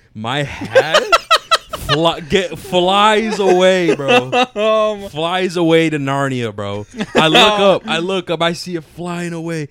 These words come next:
Speaker 1: And I'm, and I'm over here like, like, <laughs> I'm, I'm, I'm going back and forth like, "What the fuck? Should I get my hat? What the fuck?" I'm like, "Fuck it." I left, I left my hat, obviously. My hair is like,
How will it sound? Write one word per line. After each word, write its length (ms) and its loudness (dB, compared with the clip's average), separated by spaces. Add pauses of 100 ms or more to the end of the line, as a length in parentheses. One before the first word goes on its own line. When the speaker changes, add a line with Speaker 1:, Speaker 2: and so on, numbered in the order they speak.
(400)
Speaker 1:
And 80 -16
I'm, 200 -16
and 100 -2
I'm 100 4
over 140 4
here 120 0
like, 200 -10 (880)
like, 220 0
<laughs> 520 -2
I'm, 800 -2
I'm, 100 -2 (460)
I'm 120 2
going 300 2
back 240 2
and 140 2
forth 200 -2
like, 140 -4
"What 160 -16
the 80 -16
fuck? 260 -12
Should 100 -14
I 40 -14
get 180 -8
my 140 -8
hat? 320 -12
What 140 -20
the 60 -20
fuck?" 380 -10
I'm 240 -16
like, 160 -14
"Fuck 260 -14
it." 80 -20
I 100 -10
left, 300 -4
I 140 -6
left 200 -6
my 100 -6
hat, 240 -6
obviously. 460 -10 (320)
My 160 -20
hair 340 -2
is 160 -6
like, 440 -14